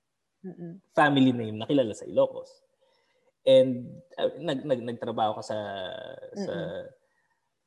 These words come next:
Speaker 2: bilang broadcaster sa
Speaker 1: Mm-mm.
Speaker 2: Ilocos. Alam mo yung influence nila. You know what I'm talking about pagdating sa mga journalist sa Ilocos. Hin-,
Speaker 1: Mm-mm.
Speaker 2: and,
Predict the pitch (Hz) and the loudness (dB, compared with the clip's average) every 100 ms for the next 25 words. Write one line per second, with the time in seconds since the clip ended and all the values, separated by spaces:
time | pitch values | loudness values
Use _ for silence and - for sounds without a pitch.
0 | _ - 113 120 120 117 120 113 113 110 | _ -12 -2 -2 0 0 2 2 2 -2
1 | - 113 - 90 107 - - 180 254 277 | 0 -4 -2 0 0 -2 -2 2 2 2
2 | 120 113 117 110 101 - 85 85 - _ | -4 -4 -4 -4 -4 -10 -12 -12 -14 _
3 | - 240 302 135 117 98 107 101 95 95 | -8 -2 -2 -2 -6 -10 -10 -10 -10 -10
4 | - 98 98 98 92 95 - 92 92 - | -8 -8 -8 -10 -10 -10 -6 -6 -8 -14
5 | 101 107 110 107 98 104 - 101 98 101 | -10 -6 -4 -4 -4 -8 -6 -6 -8 -10
6 | - 151 233 226 120 | -4 -2 -2 -2 -6